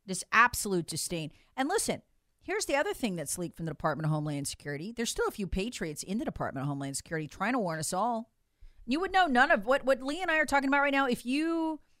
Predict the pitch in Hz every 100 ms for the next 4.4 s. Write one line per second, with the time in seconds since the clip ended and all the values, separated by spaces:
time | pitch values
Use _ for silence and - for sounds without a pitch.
0 | _ 214 226 226 220 214 233 175 156 220
1 | 311 254 240 240 247 247 190 165 160 151
2 | 165 160 156 156 151 147 147 147 143 -
3 | 143 139 160 151 165 185 196 202 165 139
4 | 196 240 170 123